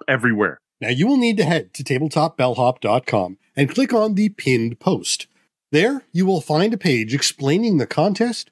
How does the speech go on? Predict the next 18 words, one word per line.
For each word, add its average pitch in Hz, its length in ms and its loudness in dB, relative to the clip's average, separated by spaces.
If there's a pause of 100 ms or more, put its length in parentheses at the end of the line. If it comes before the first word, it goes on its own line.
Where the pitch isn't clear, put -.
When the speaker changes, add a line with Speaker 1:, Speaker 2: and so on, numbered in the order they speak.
Speaker 2:
and 220 220 -2 (100)
everything 151 720 0
we 120 120 2
are 120 80 2
giving 143 300 0
awa-, 233 400 2
away, 156 440 0 (240)
as 170 180 -2
well 175 380 0
as 123 220 0
links 226 360 0
to 147 200 2
our 190 220 2
coverage 120 760 -2
of 123 360 0 (220)
the 269 140 0
matching 98 560 -2
games. 90 560 -2